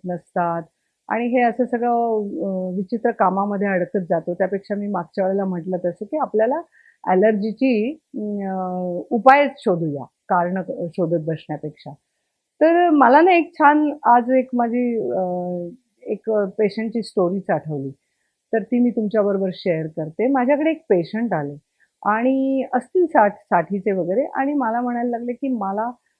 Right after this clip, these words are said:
अ, माझ्या शेजारी बसले, पण ते मला म्हणाले की मला बोलता येत नाहीये, माझा आवाजच फुटत नाहीये. त्यांचा आवाज अगदी हळू आणि फुटतच नव्हता. म्हणजे ते मोठी फाईल घेऊन आले होते, खूप मोठी फाईल होती,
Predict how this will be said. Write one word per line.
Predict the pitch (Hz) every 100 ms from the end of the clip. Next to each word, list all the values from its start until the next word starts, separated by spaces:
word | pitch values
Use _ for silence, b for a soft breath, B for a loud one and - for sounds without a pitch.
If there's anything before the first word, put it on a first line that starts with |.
| _
अ, | - 214 208 202 196
माझ्या | - 208 208 208
शेजारी | 240 _ - 202 208 240 247
बसले, | 190 185 190 262 214 208 _ _ _ -
पण | 247
ते | 254 254
मला | 254 254 254
म्हणाले | 254 254 254
की | 269 269
मला | 226 220
बोलता | 233 180 180 180 269
येत | 294 277 -
नाहीये, | 151 143 - _ _ 202
माझा | 214 247 -
आवाजच | 180 175 202 226 262
फुटत | - 190 170 165 160
नाहीये. | 143 147 156
त्यांचा | 214 202 247 -
आवाज | 190 226 240
अगदी | 196 196 269
हळू | 208 175 202 269 330 _ _ -
आणि | 220 277
फुटतच | 269 233 247 262 302 233
नव्हता. | 170 147 147
म्हणजे | 175 220
ते | 247 277
मोठी | 254 226 269
फाईल | 302 - 180 233 269
घेऊन | 269 269
आले | 233 214
होते, | 196 180 170 -
खूप | 247 247
मोठी | 254 269
फाईल | 240 180 208 214
होती, | 170